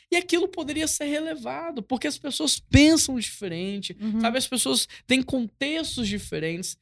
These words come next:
Speaker 1: Mas não, ele perde tudo por aquilo que é constrangedor.
Speaker 2: É, nessa questão da igreja, né, é, eu acho que a gente tem vivido tempos,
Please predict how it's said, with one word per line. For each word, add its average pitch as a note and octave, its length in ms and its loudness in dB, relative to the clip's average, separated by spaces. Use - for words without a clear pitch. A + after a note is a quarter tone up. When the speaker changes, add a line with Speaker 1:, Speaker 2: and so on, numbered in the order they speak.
Speaker 1:
Mas G3+ 280 2
não, C#3 320 -2
ele F3+ 300 6
perde G3 420 0
tudo F#3+ 380 -4
por F#3+ 180 -8
aquilo E3+ 300 -4
que E3 100 -10
é - 20 -10
constrangedor. C#3+ 760 -12
Speaker 2:
É, F#3+ 360 -2
nessa A3+ 280 -4
questão G#3+ 480 -4
da F#3+ 180 0
igreja, F#3 720 2
né, F3+ 380 0
é, E3+ 680 -2
eu F3+ 80 2
acho F#3+ 240 6
que - 80 0
a G#3 40 2
gente G3+ 240 2
tem G3+ 200 0
vivido F#3+ 460 0
tempos, G3+ 680 4